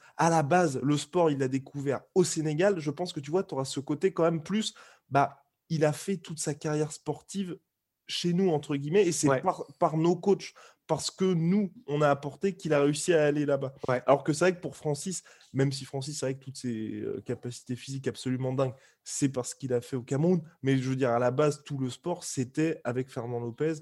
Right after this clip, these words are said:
Speaker 1: au M M A Factory. Et je pense que ça, ça fera aussi une grosse différence, parce que les gens, ils se diront, et c'est, c'était, c'est Max Holloway qui l'a dit dans le podcast de Joe Rogan, c'est un peu différent, mais c'est avec Hawaï,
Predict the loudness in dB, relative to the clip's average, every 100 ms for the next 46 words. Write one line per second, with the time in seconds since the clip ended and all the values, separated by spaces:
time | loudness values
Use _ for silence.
0 | -12 _ 2 2 4 2 -2 -6 -8 -4
1 | -2 -2 -2 0 0 0 0 0 0 2
2 | 4 4 2 0 4 6 6 2 0 0
3 | 0 -4 -14 -8 -2 0 2 2 2 2
4 | 2 0 -4 -8 -2 0 0 -4 -20 -20
5 | -20 _ _ -6 -2 2 4 4 4 2
6 | 0 0 2 2 0 -2 -2 -2 -2 -2
7 | -4 -4 -4 -2 2 2 2 -2 -4 -6
8 | -2 0 0 0 -4 -4 0 2 2 0